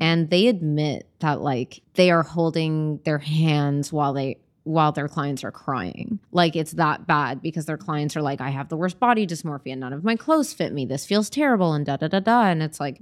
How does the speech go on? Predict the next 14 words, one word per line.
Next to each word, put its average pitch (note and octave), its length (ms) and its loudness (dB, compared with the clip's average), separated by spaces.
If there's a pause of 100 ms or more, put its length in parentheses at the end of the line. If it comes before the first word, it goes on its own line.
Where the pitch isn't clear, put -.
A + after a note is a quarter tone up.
perhaps F3+ 540 0
if F3 160 -6
we E3 140 0
had D#3+ 140 -2
gone D3 260 -2
more C#3 200 -4
moderately, D3 680 0
more E3 200 2
conservatively, D3+ 800 -2
and D3 140 0
a C#3 40 0
little C#3+ 260 0
bit - 180 -4
slower, F3 760 -2